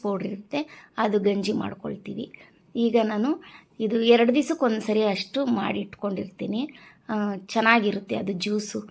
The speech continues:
ಈಗ ನೋಡ್ರಿ, ಎತ್ಕೊಳ್ತಾ ಇದ್ದೀನಿ. ಇದು ಕಬೋರ್ಡ್ ಒಳಗಡೆ ಇಟ್ಟಿದ್ದೆ, ಆದ್ರೂ ಇದು ಉಬ್ಬೇ ಇಲ್ಲ ನೋಡಿ. ನನ್ನ ಕೈಲಿ ಯಾ-, ಏನು ಹಾಕಿದ್ರೂ ಉಬ್ಬೋದೇ ಇಲ್ಲ ಹಸಿಟ್ಟು. ಯಾ-, ಉಬ್ಲಿಲ್ಲ ಅಂದರೆ ಇಡ್ಲಿ ಚೆನ್ನಾಗಿ ಬರೋದಿಲ್ಲ.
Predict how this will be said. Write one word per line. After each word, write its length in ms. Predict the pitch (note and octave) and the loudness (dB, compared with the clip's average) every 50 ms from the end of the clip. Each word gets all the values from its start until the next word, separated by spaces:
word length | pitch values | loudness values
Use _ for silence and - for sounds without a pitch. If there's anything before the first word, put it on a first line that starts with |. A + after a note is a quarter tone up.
| - _ - _ _ _ - | -18 _ -20 _ _ _ 0
ಈಗ 140 | A#3 G#3+ A3+ | 2 4 4
ನೋಡ್ರಿ, 300 | G#3+ G3+ G3+ G3 G3 G3+ G3 | 4 2 0 0 -2 -2 -4
ಎತ್ಕೊಳ್ತಾ 600 | G3+ G#3 - - - - G#3+ G#3 G3+ G#3 G#3 G3 | -4 -6 -10 -12 -6 -2 -2 -2 -2 -2 -4 -4
ಇದ್ದೀನಿ. 320 | F#3+ F#3+ F3+ G3 F#3+ F#3+ F#3+ | -4 -4 -4 -4 -4 -4 -4
ಇದು 160 | F#3 F#3 F#3 G3+ G3+ - - - - - _ | -4 -4 -4 -6 -6 -8 -10 -12 -16 -18 _
ಕಬೋರ್ಡ್ 380 | - G#3 F#3+ F3 G#3 G#3+ G#3 | -6 -4 0 2 2 2 2
ಒಳಗಡೆ 320 | G#3 G3+ G3 F#3+ G3+ G3+ G3 | 2 0 -2 -2 -2 -2 -4
ಇಟ್ಟಿದ್ದೆ, 460 | G#3 G#3 - G#3+ G3+ F3 G3 G3 G#3 C4 C#4 - - - - - - - _ _ - | -4 -4 -4 -4 -4 -4 -4 -4 -4 -6 -6 -10 -14 -18 -18 -20 -20 -20 _ _ -2
ಆದ್ರೂ 580 | G#3+ G3+ G3+ G#3+ A#3 A3+ G#3+ A#3 A#3 A#3+ C#4+ D#4 D#4+ D#4+ - | 2 6 8 10 10 10 8 6 4 4 4 4 2 0 -2
ಇದು 180 | B3 A3 G3 G#3+ | -2 0 0 0
ಉಬ್ಬೇ 260 | G#3+ F#3+ F#3 G3 G#3+ A3 G#3+ G#3 | -2 0 2 4 6 6 6 4
ಇಲ್ಲ 100 | G3+ G#3+ F#3+ | 2 -2 -4
ನೋಡಿ. 260 | G3 - G#3 G3 - - - _ _ _ _ _ _ _ _ _ _ _ _ _ | -6 -8 -8 -10 -14 -16 -20 _ _ _ _ _ _ _ _ _ _ _ _ _
ನನ್ನ 180 | A#3 A3 A3 G#3+ | -2 0 0 2
ಕೈಲಿ 300 | G#3+ A3+ A3+ B3 B3 B3 A#3+ | 4 4 6 6 6 4 4
ಯಾ-, 340 | A3 - G3+ G3+ G3+ G#3 G#3+ G#3+ G3+ G3+ | 4 4 6 6 6 6 6 6 6 6
ಏನು 340 | G#3 A3+ B3 B3+ C4 C4 B3+ B3 | 8 8 8 6 6 4 4 4
ಹಾಕಿದ್ರೂ 480 | A#3+ A#3+ - B3 A#3 A#3 A#3+ B3+ C4 B3 G#3+ G#3+ | 2 2 0 0 0 2 2 2 2 2 2 0
ಉಬ್ಬೋದೇ 420 | G3 G3+ G#3 A#3 A#3+ A#3 A3+ A3+ | -2 0 2 2 4 6 6 6
ಇಲ್ಲ 140 | A3+ A#3 A3+ G#3+ | 6 4 4 2
ಹಸಿಟ್ಟು. 420 | F#3+ F3 - A3 G#3 G#3+ G#3+ A3+ A#3+ - - - - - - - - _ _ - | 0 0 -2 -2 -2 0 -2 -4 -4 -4 -8 -16 -20 -20 -20 -20 -20 _ _ 2
ಯಾ-, 240 | A#3 A#3+ A#3 A#3 A#3 A#3+ B3+ | 4 6 6 6 6 4 2
ಉಬ್ಲಿಲ್ಲ 360 | A#3 A3+ A3+ C#4 C#4 C4+ C4 B3 A3+ | 0 2 4 6 6 6 6 6 4
ಅಂದರೆ 180 | A#3 B3+ D4+ D#4+ - - - - - - _ _ - - - - | 4 4 2 0 0 -4 -10 -20 -20 -20 _ _ -20 -20 -14 -4
ಇಡ್ಲಿ 300 | - A#3+ A#3+ G#3 G#3 A#3 | 0 2 2 4 2 2
ಚೆನ್ನಾಗಿ 380 | A#3+ - G3+ F#3 G3 - G3+ F3+ | 2 2 0 0 0 -2 -2 -2
ಬರೋದಿಲ್ಲ. 420 | F#3+ G3 G3 G3+ F3 F#3 F#3 G3 | -4 -2 -2 -2 -2 -2 -2 -2